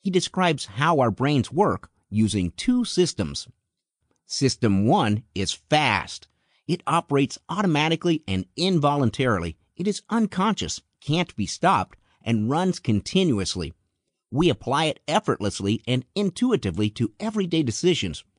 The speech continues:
For example, when we drive, recall our age, or interpret someone's facial expression. System two is slow. It's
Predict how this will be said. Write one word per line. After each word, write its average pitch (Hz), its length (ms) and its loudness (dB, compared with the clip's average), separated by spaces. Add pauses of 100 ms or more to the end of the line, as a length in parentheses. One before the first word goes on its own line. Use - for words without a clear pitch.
(160)
For 156 120 0
example, 143 520 0 (220)
when 175 200 2
we 156 120 2
drive, 117 480 0 (320)
recall 143 460 0
our 139 160 2
age, 131 400 0 (320)
or 190 220 -2
interpret 185 560 -2
someone's 160 560 0
facial 185 320 0
expression. 131 640 -2 (1040)
System 104 500 -2
two 139 480 0 (180)
is 87 200 -4
slow. 104 640 -2 (340)
It's 151 240 0